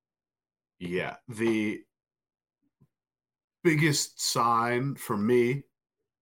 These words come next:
that this was going to potentially happen is the E S P N report. Uh, it, it, it is the poison pill. It's the fact that,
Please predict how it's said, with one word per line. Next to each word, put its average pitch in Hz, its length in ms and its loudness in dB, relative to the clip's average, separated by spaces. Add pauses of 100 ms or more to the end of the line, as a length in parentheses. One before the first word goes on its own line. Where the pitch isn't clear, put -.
(240)
that 113 140 -4
this 120 220 0
was 104 180 -6
going 110 560 0
to 107 460 -2 (680)
potentially 131 680 0
happen 135 420 -2 (1040)
is 135 360 4
the 120 440 6 (160)
E 123 120 6
S 120 120 2
P 117 140 0
N 151 100 4
report. - 380 -4 (280)
Uh, 90 220 -4
it, 120 180 2
it, 120 300 2 (120)
it 113 80 0
is 120 280 4
the 120 120 0
poison 131 500 0
pill. - 340 -12
It's - 200 -8
the 101 120 -6
fact 110 460 -2
that, 101 240 -2